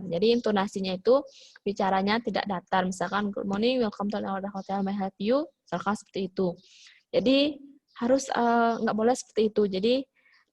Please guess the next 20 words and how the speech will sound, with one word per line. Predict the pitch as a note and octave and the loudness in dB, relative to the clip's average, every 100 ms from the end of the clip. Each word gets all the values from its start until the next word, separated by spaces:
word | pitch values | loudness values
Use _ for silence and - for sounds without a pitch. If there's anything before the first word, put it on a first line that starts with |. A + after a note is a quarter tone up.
| _ | _
intonasi | A3+ A#3 C#4+ D#4 B3 - A3 B3 | 2 6 4 6 2 2 0 2
bicaranya | A#3+ A3+ A3 G#3+ G#3 G#3 | 0 2 2 2 2 2
itu | G3 - C4+ D4+ D#4 _ | -2 2 4 4 -4 _
tidak | G#3+ G3+ - | -2 0 0
datar, | G3+ F#3 G#3 G3 F3+ F#3+ | -2 -2 2 4 2 -4
tidak | - - | -8 -8
flat. | - F#3+ F3+ - | 0 2 2 0
Harus, | F#3 G#3 - | -4 -4 -4
eh, | - F#3 | -2 0
jadi | F#3 F3+ G#3+ | 2 0 0
ada | F#3+ G3 | 2 2
intonasinya. | G3+ F#3+ F#3+ F#3 F3+ - F3+ F3 D#3+ - _ _ _ _ _ _ _ _ _ | 0 -2 -2 -2 -4 -4 -2 0 -2 -4 _ _ _ _ _ _ _ _ _
Seperti | - - - F3 F3 | -20 -16 -6 -6 -2
itu. | E3+ D#3 - - - _ _ - | -4 -6 -10 -20 -20 _ _ 0
Kemudian | A#3 A3+ A#3 C4+ C#4+ | 4 6 8 6 6
pengucapannya | B3+ A#3+ A#3+ A#3+ A#3 A#3 A#3 A3+ | 6 6 4 4 4 4 4 2
itu | - C#4 C#4+ | 2 4 4
tidak | B3 G#3+ A3 | 2 0 0
bertele-tele | G#3+ A3+ A3+ G#3+ G#3+ - F#3 G3+ A#3+ | 2 2 4 2 2 0 0 2 2
atau | G#3+ - G#3 | 0 0 0